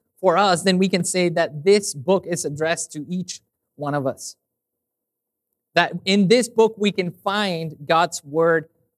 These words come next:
for us. In this book, you can find God's word for you. I think it is, it is beautiful that this verse says, "The Lord will fulfill his purpose for me." I think that we all can look at this verse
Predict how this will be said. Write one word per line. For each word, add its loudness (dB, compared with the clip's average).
for -12
us. -18
In -2
this 4
book, 4
you 0
can 0
find -4
God's 0
word 0
for -4
you. -4
I 6
think 0
it 6
is, 4
it 4
is 2
beautiful 8
that 6
this 2
verse 4
says, 4
"The 6
Lord 8
will 6
fulfill 2
his 0
purpose -2
for 2
me." -2
I -20
think 4
that 4
we 2
all 6
can -2
look 0
at -4
this -4
verse -6